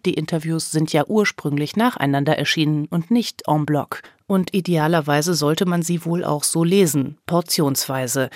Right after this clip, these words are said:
Denn dass die Themen relevant sind, steht außer Zweifel. Auch der Umstand, dass Sibylle Berg eben keine Journalistin ist und ihre Gespräche anders führt, hat an vielen Stellen einen eigenen Reiz.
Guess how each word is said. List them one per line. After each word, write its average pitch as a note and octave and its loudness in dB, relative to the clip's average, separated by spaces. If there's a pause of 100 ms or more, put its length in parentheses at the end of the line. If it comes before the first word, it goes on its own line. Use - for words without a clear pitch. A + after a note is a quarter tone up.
(260)
Denn D3 0
dass C#3+ -4
die - -6
Themen A3+ 2
relevant D3 0
sind, C3 -4
steht - -2
außer D3+ -2
Zweifel. E3 2 (320)
Auch A3 0
der - 2
Umstand, A3 2
dass F3 2
Sibylle E3 0
Berg D3+ 0
eben F3+ 0
keine G#3+ 2
Journalistin D#3+ 0
ist D3+ -6
und D#3+ -4
ihre D#3 -2
Gespräche D3+ -2
anders E3 0
führt, F3+ 0
hat G3 -2
an A#3+ 2
vielen C4 4
Stellen F3+ 0
einen D3+ 0
eigenen D#3 0
Reiz. E3 -2